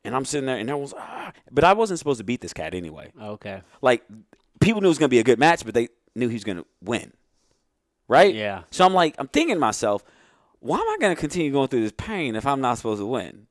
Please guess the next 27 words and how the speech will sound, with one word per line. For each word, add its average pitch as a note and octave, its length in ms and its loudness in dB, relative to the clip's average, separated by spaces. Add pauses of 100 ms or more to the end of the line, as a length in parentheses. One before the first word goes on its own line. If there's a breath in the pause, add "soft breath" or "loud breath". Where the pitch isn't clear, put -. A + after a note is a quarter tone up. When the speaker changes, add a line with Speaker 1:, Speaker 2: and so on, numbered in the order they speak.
(120)
Speaker 2:
Mm. A2+ 280 -16 (800)
Speaker 1:
And B2 120 -6
I E3 100 -4
remember A2+ 540 -2 (1400)
allowing A2 420 -8
my G2+ 280 -10 (800)
shoulder G#2 340 -6
blade D2 380 -18
to - 140 -18
relax. - 680 -20 (1600)
And E2 80 -16
it E2 40 -12
was D2+ 100 -14
that G#2 260 -6
time, E2+ 440 -14
for D#2+ 140 -14
the D#2+ 100 -16
first C3 340 -2
and G2+ 100 -10
only F#2 160 -10
time E2 300 -14
in D#2 60 -20
my E2 100 -16
life, D#2 220 -18
I E2 100 -18
gave D#2 300 -20
up. - 160 -20